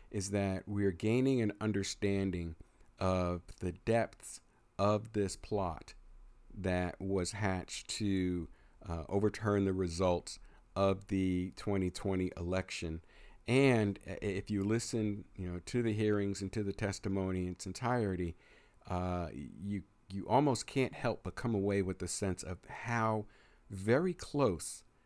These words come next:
we came to having that election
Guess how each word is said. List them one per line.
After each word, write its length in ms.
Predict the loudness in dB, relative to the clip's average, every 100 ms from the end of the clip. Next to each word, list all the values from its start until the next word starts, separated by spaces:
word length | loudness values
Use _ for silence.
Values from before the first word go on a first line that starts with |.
| _ _
we 240 | -4 -2 -2
came 560 | -2 0 2 2 0 -8 -20 -10
to 140 | -6
having 800 | -2 2 2 2 0 0 -2 -8 -20 -20 -4
that 260 | -2 -2 -2
election 760 | -2 0 -2 -2 -6 -4 -4